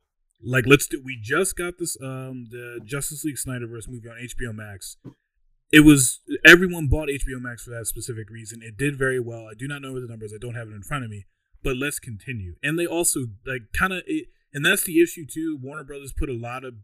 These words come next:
bad taste in a lot of the actors' mouths. Uh, the guy who played, uh, Cyborg, uh, Ray Fisher,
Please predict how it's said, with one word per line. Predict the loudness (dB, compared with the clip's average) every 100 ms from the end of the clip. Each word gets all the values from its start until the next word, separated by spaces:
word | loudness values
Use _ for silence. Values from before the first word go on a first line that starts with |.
| _ -6
bad | -4 -4
taste | -4 -6 -6
in | -12
a |
lot | -12
of | -10
the | -12
actors' | -12 -10 -4
mouths. | -4 -4 -12 -18 _ _ _
Uh, | -12
the | -8
guy | -4 -2
who | 0
played, | 4 4 4 2 -6 -14
uh, | -14 -14 -16 -16 -10
Cyborg, | -6 -4 -6 -8 -14 _ _ _ -12
uh, | -10 0
Ray | 2
Fisher, | 2 0 -2 -8